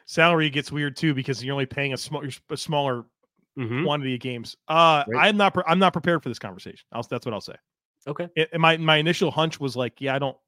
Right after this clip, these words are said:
Speaker 1: think I'd push it later." Uh, but now you've said some things, and it's making me think. So
Speaker 2: Mm-hmm.
Speaker 1: we can revisit this at a later time. I have a Giants, Panthers, Cardinals to close out the N F C.
Speaker 2: Uh, I have it Cardinals, Giants,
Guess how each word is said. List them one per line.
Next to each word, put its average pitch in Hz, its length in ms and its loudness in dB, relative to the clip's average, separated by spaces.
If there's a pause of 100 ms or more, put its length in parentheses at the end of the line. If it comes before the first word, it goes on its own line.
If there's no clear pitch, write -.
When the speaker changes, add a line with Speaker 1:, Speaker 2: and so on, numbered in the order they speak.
(120)
Speaker 1:
think 156 160 -4
I'd 127 160 -2
push 123 220 -6
it 123 80 -12
later." 117 320 -8 (640)
Uh, 117 260 -6
but 120 160 -4
now 117 120 -4
you've 123 200 -2
said 127 180 -2
some 127 120 -6
things, 123 240 -6
and 123 80 -6
it's - 100 -16
making 123 240 -6
me 110 80 -10
think. - 400 -8
So - 180 -14
Speaker 2:
Mm-hmm. 87 300 -12 (200)
Speaker 1:
we 117 100 -8
can 117 140 -10
revisit 113 320 -6
this 107 80 -14
at 110 120 -6
a 95 40 -14
later 101 180 -8
time. 98 200 -12 (260)
I 147 60 6
have 190 100 8
a 175 60 4
Giants, 165 440 4 (140)
Panthers, 151 480 -2
Cardinals 113 500 -4
to - 80 -20
close 113 240 -6
out 104 120 -10
the 104 100 -12
N 98 100 -12
F 95 60 -18
C. - 140 -20 (480)
Speaker 2:
Uh, 113 40 -2
I 123 420 4
have 135 140 0
it 123 460 -4
Cardinals, 139 500 0
Giants, 110 400 -4